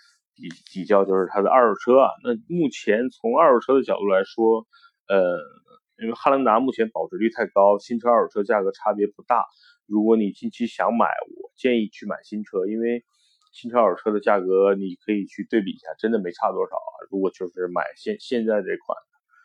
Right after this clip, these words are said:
呃，途昂呢，我估计未来两到三年里，起码二手车的价格也会很坚挺。为什么？就是没有竞争嘛，对吧？所以导致的就是说价格会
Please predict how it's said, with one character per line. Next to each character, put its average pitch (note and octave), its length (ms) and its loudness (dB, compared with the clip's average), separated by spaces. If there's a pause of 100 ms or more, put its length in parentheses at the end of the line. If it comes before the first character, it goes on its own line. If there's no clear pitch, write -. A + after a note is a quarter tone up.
(320)
呃， G2+ 600 0 (320)
途 D3+ 120 2
昂 E3+ 200 8
呢， G3+ 80 4
我 C3+ 140 2
估 - 120 -12
计 C3 180 -4
未 C#3+ 140 4
来 A2+ 200 4
两 F#2 180 -2
到 F#2+ 80 -10
三 B2+ 180 -4
年 A#2+ 220 0
里， G#2+ 280 -8
起 - 240 -14
码 A2+ 100 -4
二 - 240 -4
手 E2+ 120 -2
车 F#2+ 80 -14
的 F#2+ 60 -10
价 G2 180 -4
格 F2+ 120 -4
也 F2 160 -6
会 A#2 140 0
很 F#2 280 -10
坚 A2 220 -2
挺。 G#2+ 200 -14
为 A#2+ 200 -2
什 A2 80 -6
么？ G2+ 160 -4
就 A2 160 -14
是 A2 60 -6
没 A#2 100 2
有 D#3 100 4
竞 C#3 160 0
争 D#3+ 220 2
嘛， C3 80 -4 (800)
对 B2 100 4
吧？ G#2 160 8
所 A#2+ 340 2
以 B2+ 120 6
导 F#2 240 2
致 - 160 -12
的 A2 160 4
就 G#2 160 -6
是 F#2+ 160 -2
说 G2+ 260 -4
价 G#2 240 -2
格 F2 200 -8
会 F2+ 460 -6